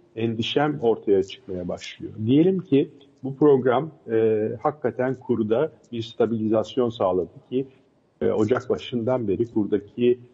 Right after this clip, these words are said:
e, denge bu manada on üç elliler mertebesinde devamlı kalıyor. Dolayısıyla yurt dışındaki bir şirket düşünün, orada bir miktar para kazanmış, bunu Türkiye'ye getirip bu programdan faydalanmış,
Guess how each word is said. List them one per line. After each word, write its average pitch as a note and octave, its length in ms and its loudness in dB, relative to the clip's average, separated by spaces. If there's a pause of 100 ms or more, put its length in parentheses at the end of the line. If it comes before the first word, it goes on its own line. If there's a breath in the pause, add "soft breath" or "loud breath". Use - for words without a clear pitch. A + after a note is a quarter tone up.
(320)
e, G2 320 0
denge G#2 400 4
bu A#2 100 0
manada G#2 640 -2
on A2 160 -2
üç - 220 -10
elliler G#2 460 2
mertebesinde F#2+ 880 0
devamlı G#2 400 0
kalıyor. F#2+ 460 -2 (480 soft breath)
Dolayısıyla C3+ 580 2
yurt D#3 280 2
dışındaki B2+ 500 -2
bir A2+ 60 -6
şirket C#3 480 -2
düşünün, B2+ 340 -6
orada C3 300 2
bir A#2 120 0 (100)
miktar G#2+ 340 -4
para C3+ 240 2
kazanmış, D3+ 640 -2 (460)
bunu C#3 240 2
Türkiye'ye B2+ 500 2
getirip G#2 480 0
bu A2+ 80 -8 (120)
programdan G2+ 560 0
faydalanmış, C3+ 840 0